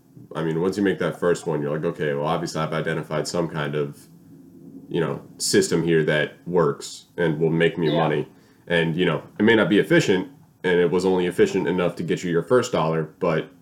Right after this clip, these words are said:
Speaker 1: you know that you have something that works, and so the, then you can just, you know, tweak it and modify it from there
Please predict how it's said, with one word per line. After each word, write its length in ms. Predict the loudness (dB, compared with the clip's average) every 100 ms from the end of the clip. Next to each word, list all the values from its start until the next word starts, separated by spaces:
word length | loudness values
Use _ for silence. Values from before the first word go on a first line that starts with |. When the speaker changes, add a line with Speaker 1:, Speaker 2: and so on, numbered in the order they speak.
| _
Speaker 1:
you 140 | 0
know 100 | 2
that 140 | 2 0
you 60 |
have 140 | -4 -2
something 220 | -2 0
that 100 | 0
works, 320 | 0 0 -2
and 100 | -6
so 120 | -2
the, 200 | 0 0 -6 -2
then 180 | 0 2
you 100 | 0
can 100 | -2
just, 240 | -4 -4
you 60 | -4
know, 120 | -4
tweak 300 | -4 -2 0
it 40 | 0
and 100 | 0
modify 380 | 0 0 -2
it 80 | -2
from 100 | -2
there 280 | -2 -2 -4